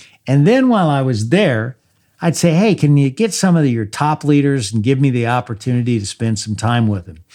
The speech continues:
And I'd do some one-on-ones with, with the top leaders. I could go on and on on this, uh, Kula. You know, I, I also coached the top seventy-five people in our company. You know, I had two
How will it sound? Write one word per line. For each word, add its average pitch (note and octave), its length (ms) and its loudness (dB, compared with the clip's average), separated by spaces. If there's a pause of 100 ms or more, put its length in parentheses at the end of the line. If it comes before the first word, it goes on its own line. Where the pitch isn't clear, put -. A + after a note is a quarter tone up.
(200)
And D#3+ 100 2
I'd A3+ 220 2
do A3 120 2
some C3 300 -2
one-on-ones F#3 920 0 (280)
with, C3 300 2
with D3 200 0
the C3+ 80 -2
top C#3+ 340 -2
leaders. D3 440 0 (200)
I A3+ 100 0
could A3+ 160 0
go G#3 140 4
on E3+ 180 4
and C#3+ 100 2
on C#3+ 200 2
on A2 140 -2
this, - 360 -8 (100)
uh, G#2+ 400 -4
Kula. A2+ 760 -4
You C3+ 140 0
know, A#2+ 220 -2
I, C#3 300 -10
I F#3+ 140 2
also A#3+ 500 0 (160)
coached - 420 0
the D#3+ 60 0
top D#3+ 580 -2
seventy-five F3+ 840 -2
people F#3+ 340 -2
in E3+ 120 0
our E3 180 0
company. E3+ 580 -4 (420)
You C#3 100 -4
know, C#3 100 -2
I C#3+ 120 0
had D3+ 300 -2
two A3 520 2